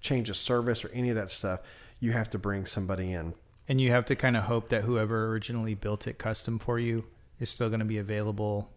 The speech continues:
Speaker 2: five years down the road, right?
Speaker 1: Yeah.
Speaker 2: 'Cause if you bring someone else in, they might be kinda starting from scratch and trying to understand what the original person who built it
Speaker 1: Yeah.
Speaker 2: uh, had in mind, right?
Speaker 1: Yeah,
Speaker 2: I
Speaker 1: and
Speaker 2: would
Speaker 1: you don't,
Speaker 2: assume.
Speaker 1: and you don't honestly get a whole lot of custom stuff anymore 'cause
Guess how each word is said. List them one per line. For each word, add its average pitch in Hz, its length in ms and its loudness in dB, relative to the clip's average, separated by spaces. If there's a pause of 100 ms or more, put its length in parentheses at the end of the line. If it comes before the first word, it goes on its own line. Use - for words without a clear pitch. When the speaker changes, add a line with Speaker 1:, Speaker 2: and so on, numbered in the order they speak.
(120)
Speaker 2:
five 107 340 0
years 104 220 -2
down 104 180 -4
the 101 80 -2
road, 101 240 -2
right? 101 260 -4 (160)
Speaker 1:
Yeah. 95 260 4
Speaker 2:
'Cause 113 140 -4
if 107 120 0
you 117 80 0
bring 117 220 2
someone 110 300 0
else 110 280 0
in, 107 120 0
they 104 100 -2
might 104 280 -4
be 113 80 -6
kinda 107 300 -4
starting 110 340 -2
from 104 160 -8
scratch 107 520 -4
and 110 80 -6
trying 107 180 -4
to 104 80 -4
understand 104 800 -4 (540)
what 113 120 -2
the 113 120 0
original 110 520 -2 (220)
person 113 320 -2
who 101 100 -4
built 120 300 0
it 101 180 -6 (240)
Speaker 1:
Yeah. 92 200 2
Speaker 2:
uh, 104 340 -6
had 104 220 0
in 101 120 -2
mind, 104 340 -4 (120)
right? 107 240 -4 (200)
Speaker 1:
Yeah, 101 140 4
Speaker 2:
I - 20 2
Speaker 1:
and 120 100 2
Speaker 2:
would 185 60 8
Speaker 1:
you 240 60 8
don't, 240 60 6
Speaker 2:
assume. 120 120 2
Speaker 1:
and 175 100 6
you 208 60 6
don't 196 140 6
honestly 131 420 2
get 120 360 2
a 110 120 0
whole 113 400 0
lot 135 300 2
of 131 180 -4
custom 135 380 0
stuff 127 300 0
anymore 120 420 2
'cause 113 300 -2